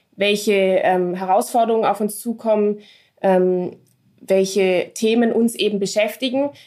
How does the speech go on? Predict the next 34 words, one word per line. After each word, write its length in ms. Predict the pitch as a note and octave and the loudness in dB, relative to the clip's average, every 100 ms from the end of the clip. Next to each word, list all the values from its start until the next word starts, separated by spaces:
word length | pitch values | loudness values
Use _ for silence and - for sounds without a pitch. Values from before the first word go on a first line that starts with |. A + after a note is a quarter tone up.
| _ | _
Das, 260 | G#3 G3+ G3+ | -4 -2 0
weil 220 | G3+ G3+ | 2 0
es 120 | G#3+ | -2
ist 140 | A3+ A3 | -4 -2
ja 100 | G3+ | -2
so, 200 | G#3+ A#3 | 0 0
dass 220 | G#3+ G#3+ | 0 0
heutzutage 600 | G#3+ G#3+ G3+ G3 G3 G#3 | -2 -2 -6 -4 -2 -4
viele 300 | G#3 G#3 G3+ | -6 -4 -2
sagen, 320 | F#3 G3 G3 | 0 0 0
ja, 180 | F#3+ F#3+ | -2 0
die 100 | F#3+ | 0
nächste 320 | F#3 F#3 G3 | -2 -2 -6
Generation 720 | F#3+ F#3 F#3 F#3 G3+ G#3 G#3 | -4 -2 -4 -6 -2 0 0
interessiert 500 | F#3+ F#3 F#3 - B3+ | -2 -6 -6 -4 -4
sich 140 | B3+ G#3+ | -4 -6
nicht 200 | A3+ A3+ | -6 -2
mehr 160 | G#3+ | -2
so 240 | G#3 G#3 G#3 | 0 -2 -4
für, 400 | G#3 G3 G3 G3 - - | -2 0 0 -2 -16 -20
fürs 200 | - G#3 | -4 -2
Unternehmen 760 | A3 G3+ G3+ G3 G3+ G3+ G3+ G3+ | 0 0 0 2 2 2 0 0
oder 400 | - F3+ F3 F3 - _ _ - _ - | 0 2 0 -2 -10 _ _ -20 _ -2
möchte 260 | F#3 F#3+ G#3 | 0 2 0
eventuell 320 | F#3+ F#3 F#3+ | 0 0 -2
verkaufen. 640 | F#3+ F#3 A3+ A#3 A#3 A3 | -2 -2 0 0 0 0
Und 300 | G#3 F#3+ F3+ - _ _ _ | 2 0 -2 -6 _ _ _
wir 160 | G3+ G3 | 0 2
haben 160 | G3+ | 2
einfach 320 | F#3 F#3+ G3 - | 0 -2 -6 -6
gesagt, 480 | F#3 F#3 F#3 - | -4 -4 -4 -4
wir 80 | F#3+ | -2
möchten 340 | F#3 F#3+ F#3+ F#3 | 0 -2 -6 -6
zeigen, 460 | F#3+ F#3 G3+ G3+ | -2 0 0 -4